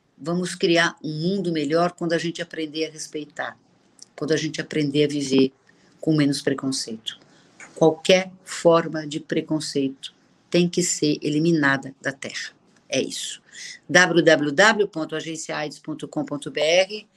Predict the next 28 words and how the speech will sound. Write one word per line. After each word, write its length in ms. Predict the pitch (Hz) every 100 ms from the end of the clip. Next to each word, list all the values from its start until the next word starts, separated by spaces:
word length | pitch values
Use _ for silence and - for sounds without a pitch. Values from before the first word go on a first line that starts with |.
| _ _ _ _ _
é, 480 | 151 151 151 151 151
informação 880 | 151 160 165 165 156 - 190 214 185 _ _ _
com 180 | - 180
viés 300 | 170 165 165
de 80 | 156
prevenção 600 | - 156 156 139 - 170
pra 220 | 170 170
que 340 | 170 - 170 165
as 100 | 165
pessoas 440 | 180 180 165 156
que 100 | -
vivem 240 | 156 170
com 120 | 170 156
H 180 | 147
I 80 | 147
V 120 | 143 143
e 80 |
aids 240 | 139 139 139
no 100 | 185
Brasil 560 | 185 165 - 131 127 _ _ _ _
e 80 | 165
no 140 | 160 147
mundo 400 | 175 180 135 - _ _ _
possam 340 | 202 208 -
se 160 | 175 175
sentir 380 | - 160 - 147
mais 240 | 143 139
acolhidas 760 | 139 143 135 160 170 175 -